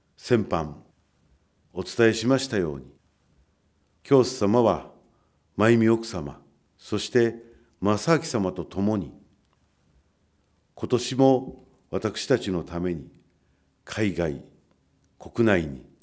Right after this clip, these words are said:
ご殉教くださいます。今年は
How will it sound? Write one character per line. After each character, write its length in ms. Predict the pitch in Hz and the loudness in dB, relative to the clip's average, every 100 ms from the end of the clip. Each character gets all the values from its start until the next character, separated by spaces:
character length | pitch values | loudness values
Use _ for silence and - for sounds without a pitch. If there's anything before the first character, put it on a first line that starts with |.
| - | -12
ご 140 | - 95 | -4 -2
殉 240 | 90 92 | 0 -4
教 240 | - 95 85 | 0 -2 -2
く 100 | - | -6
だ 140 | 87 | -6
さ 140 | - | -6
い 60 | 73 | -12
ま 140 | - | -12
す。 320 | - - - _ _ _ _ _ _ _ _ _ _ _ _ _ _ _ _ | -18 -20 -20 _ _ _ _ _ _ _ _ _ _ _ _ _ _ _ _
今 120 | - - | -12 -6
年 240 | 107 113 | -2 4
は 340 | 110 107 92 | 6 6 2